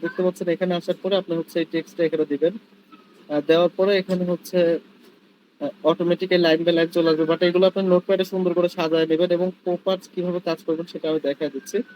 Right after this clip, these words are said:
তো এখান থেকে আপনি এই যে দেখেন, এইটা কিন্তু একটা বোঝা যাচ্ছে এবং এরকম ভাবে যদি কাজ করেন, যদি আলাদা আলাদা, আহ, টেক্সট দিয়ে কাজ করেন, সেক্ষেত্রে অবশ্যই Facebook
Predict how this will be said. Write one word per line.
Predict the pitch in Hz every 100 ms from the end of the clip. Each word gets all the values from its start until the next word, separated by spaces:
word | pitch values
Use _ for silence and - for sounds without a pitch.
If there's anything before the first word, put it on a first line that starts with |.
| - _ _ _ -
তো |
এখান | 185 208 202
থেকে | - 202 196 208
আপনি | 165 180
এই | 175
যে | 165
দেখেন, | 151 151 160
এইটা | - 180 190
কিন্তু | 180 185 208 208
একটা | 240 - 165 -
বোঝা | 156 180
যাচ্ছে | 180 175 196
এবং | 185 190
এরকম | 175 180 185
ভাবে | 180 180 185
যদি | 190 190
কাজ | 175 -
করেন, | 185
যদি | 180 180
আলাদা | 156 165 185
আলাদা, | 185 185 196
আহ, | - - - _ _ _ - 151 151 147
টেক্সট | 175 170 -
দিয়ে | 170
কাজ | 165 151
করেন, | - 180
সেক্ষেত্রে | 185 175 180 185
অবশ্যই | 170 180 202 185
Facebook | 165 175